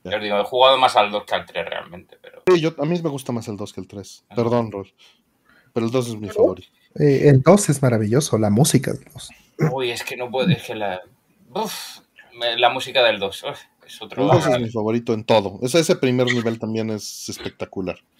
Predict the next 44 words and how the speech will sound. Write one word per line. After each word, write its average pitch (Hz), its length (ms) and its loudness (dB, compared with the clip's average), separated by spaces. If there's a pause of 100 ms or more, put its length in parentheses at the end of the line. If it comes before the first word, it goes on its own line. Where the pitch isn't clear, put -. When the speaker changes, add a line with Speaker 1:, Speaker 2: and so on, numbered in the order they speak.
(260)
Speaker 2:
Eh, 101 300 -12
Speaker 3:
Sí. 160 80 4
Speaker 2:
cuando 107 200 4
llegas 107 240 4
al 110 120 2
Solecete, 107 600 0
te 101 80 -4
empieza 107 280 0
a 107 40 2
salir 104 300 0
el 101 120 0
dragón 107 460 2
de 98 80 -8
fuego, 110 420 -2
mm, 120 600 -6
Speaker 1:
Sí. 98 400 -10 (200)
Speaker 2:
esa - 180 -8
música. - 380 -12 (1160)
Eh, 113 1000 0 (360)
pero 123 160 0
sí, 160 340 0
o 110 80 -10
sea, 127 300 8
o 123 160 2
tiro 143 200 0
del 165 140 4
normal 165 580 2
o 117 540 0
el, 110 380 -6 (160)
el 110 160 -8
de 110 80 -4
opción 139 360 -8
que 147 60 -6
a 135 40 -4
mí 123 120 -6
me 147 100 -10
gusta, 131 300 -12
que, 104 340 -12
no 123 100 -14
sé, 147 180 -16
te 107 140 -16
sientes 139 240 -2
Speaker 3:
Mm. - 40 -20
Speaker 2:
más 127 100 -10